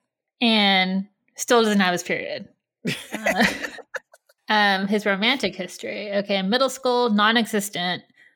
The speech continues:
Speaker 1: quote unquote, went out with a girl a couple times in sixth grade, but it didn't last long and it wasn't anything serious. Cut to today, not a lot <laughs> has changed here either,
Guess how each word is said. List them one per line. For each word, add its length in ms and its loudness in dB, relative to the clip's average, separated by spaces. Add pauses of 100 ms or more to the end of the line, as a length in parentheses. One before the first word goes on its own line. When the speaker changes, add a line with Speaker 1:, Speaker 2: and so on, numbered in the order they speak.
(260)
Speaker 1:
quote 200 0
unquote, 320 0
went 200 0
out 260 2
with 340 0
a 80 -2
girl 300 -2
a 80 -6
couple 300 -10
times 360 -4
in 80 -8
sixth 320 -10
grade, 340 -2
but 100 -6
it 120 -6
didn't 300 0
last 300 2
long 280 2
and 100 0
it 60 -4
wasn't 400 0
anything 360 -2
serious. 800 -14 (260)
Cut 200 -4
to 120 -6
today, 640 4 (120)
not 180 2
a 60 2
lot 160 4
<laughs> 120 4
has 160 0
changed 380 0
here 120 4
either, 580 0